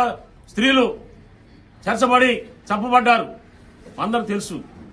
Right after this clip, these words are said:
చూస్తున్నారు, ఏం చేస్తున్నారు. కారణం ఏంటంటే వాళ్ళ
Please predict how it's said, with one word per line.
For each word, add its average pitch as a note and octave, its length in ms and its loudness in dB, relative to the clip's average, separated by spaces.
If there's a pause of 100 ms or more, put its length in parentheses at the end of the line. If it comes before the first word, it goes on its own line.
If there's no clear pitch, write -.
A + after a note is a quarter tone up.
(500)
చూస్తున్నారు, B3 540 2 (1000)
ఏం A#3 140 -2
చేస్తున్నారు. A#3 440 -2 (360)
కారణం B3 260 2
ఏంటంటే B3+ 340 0 (2250)
వాళ్ళ F#3+ 160 -2